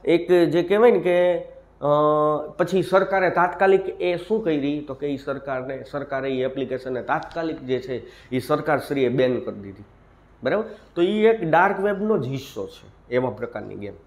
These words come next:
બ્લુ વેલ ગેમ નામ સાંભળ્યું હોય કે અલગ અલગ છોકરાઓને ટાસ્ક આપે, અહીંયા આમ કામ કરવાનું, અહીંયા આમ કામ કરવાનું. બરાબર? તો સરફેસ વેબ, ડીપ વેબ અને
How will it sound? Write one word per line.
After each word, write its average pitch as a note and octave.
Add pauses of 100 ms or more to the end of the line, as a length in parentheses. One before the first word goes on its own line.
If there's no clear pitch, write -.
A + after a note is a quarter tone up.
બ્લુ C#3+
વેલ A#2+
ગેમ A#2+
નામ A#2
સાંભળ્યું A2+
હોય G#2
કે -
અલગ D3
અલગ C#3+
છોકરાઓને C3+
ટાસ્ક B2+
આપે, G#2+
અહીંયા A2+
આમ A2
કામ G#2+
કરવાનું, G#2
અહીંયા G#2+
આમ G#2
કામ G#2
કરવાનું. G#2
બરાબર? F3 (320)
તો D3+
સરફેસ F#3
વેબ, G3
ડીપ D#3+
વેબ F3+
અને F3+